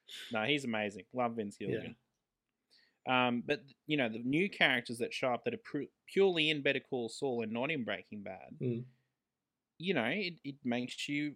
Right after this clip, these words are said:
Speaker 1: worry for them 'cause there's always suspense when they're in dire situation
Speaker 2: Mm.
Speaker 1: because you don't know their fate in Breaking Bad. They could be dead. They could be in jail. They could be out of the country. Who knows?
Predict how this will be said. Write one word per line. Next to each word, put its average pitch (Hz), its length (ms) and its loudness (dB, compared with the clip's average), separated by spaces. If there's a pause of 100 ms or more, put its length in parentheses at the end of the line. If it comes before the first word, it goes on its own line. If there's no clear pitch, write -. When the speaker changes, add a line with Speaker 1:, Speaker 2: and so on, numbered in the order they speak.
(120)
Speaker 1:
worry 190 260 0
for 156 200 -2
them 104 100 -4
'cause - 120 -12
there's 127 180 -4
always 165 200 -2
suspense - 540 -2
when 139 100 -6
they're 131 140 -2
in 127 80 -2
dire 135 280 0
situation 120 600 -2
Speaker 2:
Mm. 110 40 -6
Speaker 1:
because - 580 -8
you 127 100 -2
don't 127 200 4
know 139 120 -2
their 156 140 2
fate 240 320 0
in 160 120 2
Breaking 113 340 -4
Bad. 95 280 -4
They 104 80 -2
could 110 240 -6
be 104 180 -10
dead. 113 360 0 (180)
They 107 100 -2
could 104 160 -12
be 101 120 -6
in 98 120 -12
jail. 120 640 0 (560)
They 107 80 -6
could 107 160 -6
be 107 220 -6 (260)
out 127 140 4
of 117 40 2
the 117 60 -6
country. 156 440 -4
Who 208 120 0
knows? 214 480 -2